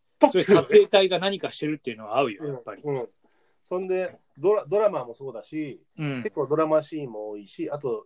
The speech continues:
Speaker 2: うん。
Speaker 1: ミュージックビデオ結構本当に多くてさ、あ、ここ、で、テレビシーエムとかでも、ほら、え、また本当？って言われると、あ、ここっ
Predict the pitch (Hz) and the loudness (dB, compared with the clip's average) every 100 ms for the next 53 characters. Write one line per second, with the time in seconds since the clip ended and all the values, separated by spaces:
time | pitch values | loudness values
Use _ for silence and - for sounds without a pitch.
0 | - 131 120 143 226 226 - 208 202 117 | -10 -10 -2 0 0 -2 -10 2 6 6
1 | - - 147 - - 147 143 135 135 - | 4 -8 -8 -10 -8 -6 -2 -2 -2 -2
2 | 143 - 95 - 92 87 _ _ _ _ | -4 -6 -14 -8 -8 -8 _ _ _ _
3 | - 156 - 202 190 - _ _ _ 190 | 2 2 4 4 4 0 _ _ _ 0
4 | - _ _ _ _ _ - 202 220 196 | 0 _ _ _ _ _ 2 2 2 -4
5 | 226 202 139 - 98 95 92 - _ - | 0 0 0 -6 -12 -10 -12 -14 _ -20
6 | - 131 95 - _ _ _ _ _ _ | -8 -6 -6 -8 _ _ _ _ _ _
7 | 147 143 - - 175 143 190 - 247 262 | 2 2 0 0 2 0 0 2 0 0
8 | 143 139 131 110 - 208 180 175 | 0 0 0 -6 0 0 0 -2